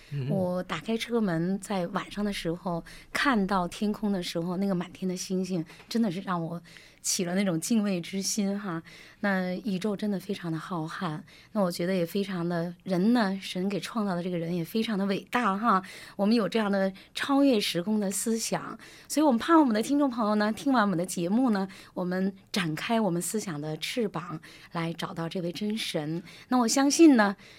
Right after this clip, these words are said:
Speaker 2: 其实通过黄牧师刚才讲的，说为什么相信这位神呢？可能只有圣经上记载了这些的，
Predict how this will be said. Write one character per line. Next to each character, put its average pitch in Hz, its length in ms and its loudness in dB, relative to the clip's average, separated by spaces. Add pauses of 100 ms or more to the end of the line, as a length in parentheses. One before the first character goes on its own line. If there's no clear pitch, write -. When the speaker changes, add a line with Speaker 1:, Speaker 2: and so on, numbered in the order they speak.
Speaker 2:
其 - 180 -2
实 269 140 0
通 269 220 4
过 262 240 6
黄 180 180 0
牧 190 80 -2
师 190 140 -6
刚 196 140 -2
才 190 120 0
讲 190 240 -6
的， 175 120 -4
说 247 180 -2
为 330 120 6
什 330 120 0
么 285 80 2
相 294 180 2
信 285 140 0
这 269 100 6
位 220 100 4
神 180 320 0
呢？ 202 120 0 (260)
可 - 100 -4
能 190 120 2
只 208 80 0
有 208 120 2
圣 196 260 0
经 196 200 0
上 165 260 -6
记 214 220 -2
载 175 160 -10 (100)
了 151 140 -8
这 190 160 -4
些 180 220 -2
的， 165 240 -4